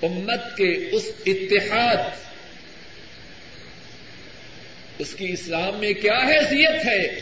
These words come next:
جو اتحاد شرک پہ ہو؟ اور کتنے ہیں اپنے اہم معاملات کی ابتدا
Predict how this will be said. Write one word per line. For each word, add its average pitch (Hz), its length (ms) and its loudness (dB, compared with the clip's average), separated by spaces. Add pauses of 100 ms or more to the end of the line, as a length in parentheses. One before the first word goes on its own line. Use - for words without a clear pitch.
(160)
جو 165 100 2
اتحاد 196 600 2 (140)
شرک 247 300 4
پہ 311 60 4
ہو؟ 220 160 2 (3250)
اور 160 140 0 (100)
کتنے 202 300 0
ہیں 190 560 2 (1700)
اپنے 196 340 -4
اہم 208 500 -4
معاملات 185 840 0
کی 208 180 -2
ابتدا 202 680 0